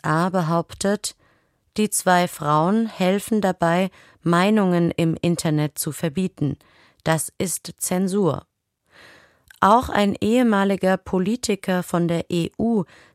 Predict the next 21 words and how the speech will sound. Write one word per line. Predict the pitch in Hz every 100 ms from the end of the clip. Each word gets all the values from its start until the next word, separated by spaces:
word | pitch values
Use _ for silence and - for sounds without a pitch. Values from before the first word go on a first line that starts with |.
| -
darf | 165 160 -
nicht | 160 160 - -
mehr | 147 143 -
in | 151
die | 139 143 -
U | 143
S | - 139 -
A | 160 147 143
reisen. | 131 135 131 127 131 127 - _ - - - _
Er | 175 190 175
heißt | 165 160 240 - - - _ _ _ _
Thierry | - 175 165 185 240
Breton. | - 185 202 - 190 165 139 - - _ _ _ _ _ - - - _ -
Er | 220 233
hat | 247 262 -
an | 196 190
Gesetzen | 180 160 180 202 - 196 190
von | 180 - 156
der | 151 151
E | 160 139
U | 160 190 208